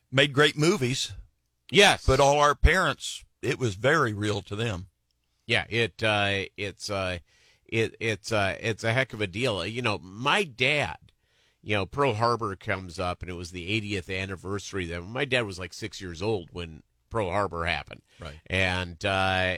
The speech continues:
Speaker 2: and he's been gone. My dad has been gone for, uh, five years at this point. So it's, uh, yeah, it, uh, you look at this and what brings us together, and it's a real important thing. Well, the good news is the city of Joplin finally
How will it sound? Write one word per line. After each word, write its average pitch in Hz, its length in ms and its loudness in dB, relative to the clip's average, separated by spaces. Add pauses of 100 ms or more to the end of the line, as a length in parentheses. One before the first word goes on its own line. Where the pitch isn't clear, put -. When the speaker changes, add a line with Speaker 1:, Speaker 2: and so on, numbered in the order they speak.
Speaker 2:
and 90 380 -6
he's 120 180 -6
been 101 220 -8
gone. 95 420 -6
My 95 140 -6
dad 92 160 -8
has 87 140 -8
been 87 120 -14
gone 87 340 -8
for, 82 480 -10
uh, 78 160 -8
five 82 440 -4
years - 420 -20 (140)
at 87 160 -14
this 71 180 -20
point. - 280 -20 (920)
So 101 500 -2
it's, 107 380 -4
uh, 98 460 2 (100)
yeah, 104 240 0 (100)
it, 120 320 -6
uh, 110 180 0
you 120 200 -6
look 160 260 0
at 185 140 -6
this 147 280 0
and 123 120 -8
what 113 180 -4
brings 117 340 -4
us 101 160 -12
together, 85 760 -10
and 85 560 -10
it's 92 240 -14
a - 20 -18
real 107 200 -8
important 85 420 -14
thing. 85 220 -10 (360)
Well, 139 180 4
the 135 200 -6
good 196 240 4
news 165 340 -2
is 98 320 -4
the 117 80 -8
city 143 300 -4
of 143 100 -2
Joplin 104 800 -2
finally 131 880 -2